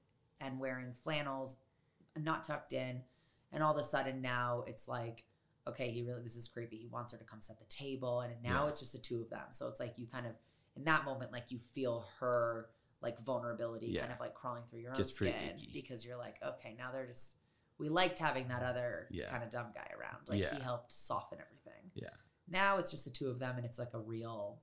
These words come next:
Speaker 1: s-, threat.
Speaker 2: Yeah. And well, also after he shoots him,
Speaker 1: We should have written their names down.
Speaker 2: Emmett.
Speaker 1: Okay.
Speaker 2: After he shoots Emmett.
Speaker 1: Nice. <laughs>
Speaker 2: And there's, like, that ringing, kinda, like, ringing in the ear sound. Uh,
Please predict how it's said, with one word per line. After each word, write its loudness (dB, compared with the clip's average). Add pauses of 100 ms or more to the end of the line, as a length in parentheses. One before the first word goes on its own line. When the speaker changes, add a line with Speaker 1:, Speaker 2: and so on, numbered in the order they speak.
Speaker 1:
s-, -6
threat. -10
Speaker 2:
Yeah. -4 (120)
And 12
well, 12
also 10
after 8
he 6
shoots 4 (720)
him, -2 (640)
Speaker 1:
We -2
should 6
have -2
written 2
their -2
names -4
down. 0
Speaker 2:
Emmett. 10 (200)
Speaker 1:
Okay. 12
Speaker 2:
After 10
he 10
shoots 8
Emmett. 8
Speaker 1:
Nice. 4 (240)
<laughs> -4
Speaker 2:
And 10
there's, 6
like, 4
that 4
ringing, 4
kinda, 6
like, 2 (140)
ringing 4
in 4
the -2
ear 2
sound. 6 (580)
Uh, 6